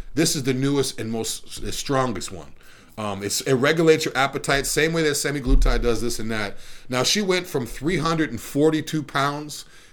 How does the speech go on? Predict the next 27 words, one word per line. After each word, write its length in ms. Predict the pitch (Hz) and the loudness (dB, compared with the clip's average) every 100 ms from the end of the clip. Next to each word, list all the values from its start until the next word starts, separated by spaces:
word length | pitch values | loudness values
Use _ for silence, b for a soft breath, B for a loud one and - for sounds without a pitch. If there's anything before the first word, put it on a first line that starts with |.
| - | -6
to 120 | 131 | -4
two 340 | - - 185 143 | -2 -2 -2 0
hundred 360 | 160 147 139 | 0 0 -2
and 180 | 117 98 | -6 -6
ten 280 | - 135 123 | -2 -2 -2
pounds 560 | - 117 95 92 - - B B - | -2 -2 -4 -8 -12 -16 B B -8
in 100 | 123 | -2
an 60 | |
eighteen-month 640 | 131 139 - 135 117 117 110 | 0 0 0 -4 -4 -6 -6
trial. 440 | - 117 85 80 B B B | -2 -2 -2 -8 B B B
So 400 | - 156 139 B B | 2 4 4 B B
she 200 | - 233 | 0 2
did 140 | 240 170 | 4 2
a 40 | |
trial 460 | - - 165 170 135 | 2 4 6 6 4
with 160 | 127 | 2
this 180 | 123 117 | 0 -4
drug, 520 | - 120 113 98 87 - | 0 2 2 0 -8 -8
um, 440 | 113 104 101 95 92 - - | -6 -4 -6 -10 -14 -20 -2
eighteen 420 | 135 147 - 156 131 | 0 0 0 -2 -2
months 300 | 139 147 127 | -4 -2 -2
or 60 | |
a 20 | |
year 220 | 113 131 143 | 0 2 2
and 100 | 123 | 0
a 40 | |
half. 420 | 123 127 139 - | 0 -2 -2 -10